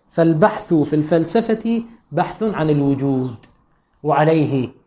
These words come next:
حينما نريد أن نبحث عن المواد في ضمن مب-، م-، مباحث الفلسفة نبحث عن من؟ عن يا مادة ويا مادة.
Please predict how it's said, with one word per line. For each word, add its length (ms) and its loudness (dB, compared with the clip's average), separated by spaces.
حينما 420 0
نريد 300 2
أن 160 0
نبحث 520 -2
عن 180 -4
المواد 800 2
في 220 0
ضمن 340 2
مب-، 160 0
م-، 140 -4
مباحث 500 0
الفلسفة 720 0
نبحث 340 0
عن 180 2
من؟ 120 2
عن 140 0
يا 160 6
مادة 300 6
ويا 180 6
مادة. 320 -2